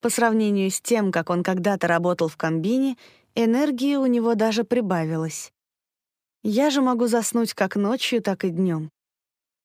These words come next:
Поэтому оставляю футон расстеленным прямо в шкафу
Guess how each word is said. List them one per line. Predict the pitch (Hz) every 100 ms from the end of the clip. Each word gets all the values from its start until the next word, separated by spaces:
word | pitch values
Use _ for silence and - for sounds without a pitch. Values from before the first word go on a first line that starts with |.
| _
Поэтому | - 208 202 196 190
оставляю | 185 - 190 196 196
футон | 190 202 190 196
расстеленным | 185 180 - - 233 190 180 180
прямо | 190 185 180
в | 160
шкафу | - 175 - 226 277